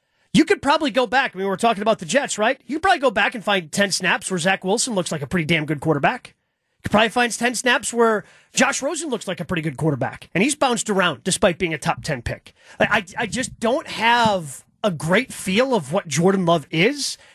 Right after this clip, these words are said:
and that's terrifying to me because I've seen Aaron Rodgers bounce back from crappy seasons.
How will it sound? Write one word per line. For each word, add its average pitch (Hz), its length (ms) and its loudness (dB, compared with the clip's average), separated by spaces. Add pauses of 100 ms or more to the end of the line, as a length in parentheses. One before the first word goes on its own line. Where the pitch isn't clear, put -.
(120)
and 180 120 -2
that's - 320 -2
terrifying 190 800 2
to 151 140 -4
me 135 280 -2 (400)
because 226 260 4
I've 349 120 2
seen 359 200 -4
Aaron 285 200 0
Rodgers 180 300 -2
bounce 190 220 -2
back 170 220 0
from 160 120 -10
crappy 147 280 -2
seasons. - 560 -10